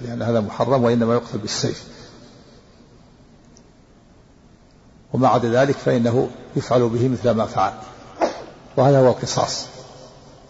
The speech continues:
القصاص هو قتل، رحمك الله، القصاص هو قتل القاتل بمثل ما قتل به.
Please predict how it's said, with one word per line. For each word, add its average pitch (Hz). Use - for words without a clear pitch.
القصاص 131
هو 120
قتل، 131
رحمك 117
الله، 110
القصاص 135
هو 123
قتل -
القاتل 131
بمثل 120
ما 120
قتل 117
به. 104